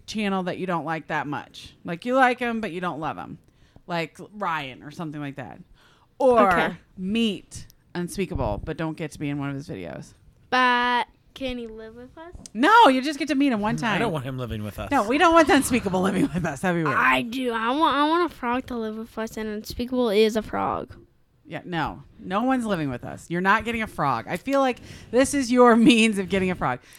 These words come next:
Speaker 1: Mark, what would you rather do?
Speaker 2: I would do Unspeakable.
Speaker 3: I'd probably,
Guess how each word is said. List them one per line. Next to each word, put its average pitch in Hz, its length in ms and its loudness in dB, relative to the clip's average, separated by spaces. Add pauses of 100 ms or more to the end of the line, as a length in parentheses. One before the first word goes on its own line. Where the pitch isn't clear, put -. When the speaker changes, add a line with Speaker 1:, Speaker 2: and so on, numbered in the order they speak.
(160)
Speaker 1:
Mark, 233 240 2
what 233 140 2
would 214 120 -2
you 214 80 -2
rather 170 200 0
do? 135 280 -4 (1700)
Speaker 2:
I 226 180 4
would 233 100 2
do 226 140 2
Unspeakable. 220 520 2
Speaker 3:
I'd - 20 12
probably, 131 340 4